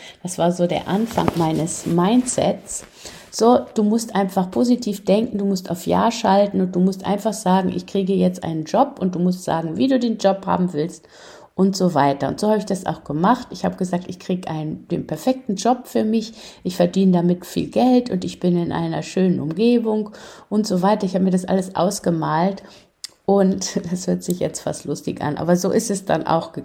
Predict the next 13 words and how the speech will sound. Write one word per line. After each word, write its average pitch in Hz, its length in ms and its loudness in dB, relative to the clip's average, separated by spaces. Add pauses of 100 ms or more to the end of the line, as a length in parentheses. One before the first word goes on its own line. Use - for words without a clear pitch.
(120)
wirklich 180 520 0
gekommen. 143 560 -2 (380)
Ich - 100 -10
habe 175 300 4
in 175 80 -4
der 175 100 0
Schweiz, 180 580 0
kann 185 180 0
man 180 60 0
sich 180 200 -6
vorstellen, 175 540 0
wirklich 185 360 -2
gut 190 400 -4